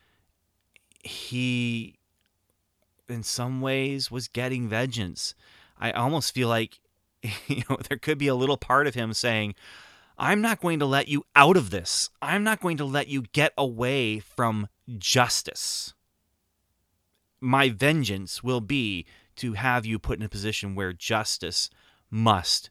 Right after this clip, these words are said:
be served. You're going to court. You're going to pay. You're going to answer for your crimes." And, you know, in some ways, that, that is a s-, a sweeter bit of revenge,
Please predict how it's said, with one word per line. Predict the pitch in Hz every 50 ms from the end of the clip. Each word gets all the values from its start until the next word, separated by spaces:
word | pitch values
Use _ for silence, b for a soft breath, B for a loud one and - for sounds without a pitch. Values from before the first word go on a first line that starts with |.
| _ _
be | - 90 87
served. | - - - - 131 123 110 95 80 69 60 - _ b b b b b b b b
You're | 107 110 131 127
going | 98 98 92 87
to | 76 -
court. | - - 90 - - - - - B B B B B B B B
You're | - - 113 131 139 123
going | 107 98 90 90
to | 95
pay. | - - - 123 117 104 92 90 82 76 - _ _
You're | - 107
going | 101 107 95
to | - - - 139
answer | 139 139 143 127 - 117 107
for | - - 110 104 104
your | 101 98 95
crimes." | - - - 107 107 104 98 92 69 - - - 95 - - - - _ _ _ _ _ _ _ _ _ _ _ _ _ _ _ _ _ _ _ _ _ _ _ _ _ _ _ _ _ _ _ _ _ _ _ _ -
And, | 107 101 101 98 95 95 95 92 92 - - _ _ -
you | 104 110 95
know, | 95
in | 101
some | - 127 120 117 107
ways, | 98 92 90 90 85 - - -
that, | - 101 87 - - - -
that | - 87 92
is | 107 139 170 135 92
a | 95
s-, | 90 - - - -
a | 104 95
sweeter | - - - 117 131 135 117 107 92 85 80
bit | - 113 104 80 - - _ _ B B B B B B
of | 82 82 80 -
revenge, | - 85 80 87 90 87 80 78 - - - - -